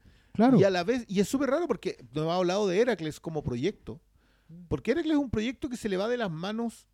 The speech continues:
Speaker 2: a el M I six.
Speaker 1: Sí.
Speaker 2: Y se les va de las manos porque toman la idea de que eliminar puntualmente a alguien como si fuese un, em,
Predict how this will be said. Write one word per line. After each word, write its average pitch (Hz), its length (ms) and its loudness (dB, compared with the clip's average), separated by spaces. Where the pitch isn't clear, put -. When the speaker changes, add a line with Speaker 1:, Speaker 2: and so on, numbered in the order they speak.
Speaker 2:
a 254 280 0
el 208 140 -2
M 294 120 -2
I 277 60 -4
six. - 560 -8
Speaker 1:
Sí. 220 140 2
Speaker 2:
Y 185 60 -2
se 202 140 4
les 196 120 2
va 220 120 0
de 294 80 0
las 294 100 -2
manos 240 340 -4
porque 247 600 -6
toman 247 360 -2
la 220 80 0
idea 165 600 -4
de 143 320 -10
que 156 220 -6
eliminar 156 680 -4
puntualmente 226 800 -4
a 233 80 -4
alguien 165 340 -6
como 127 300 -6
si - 100 -12
fuese 175 300 -4
un, 170 240 -4
em, 135 680 -8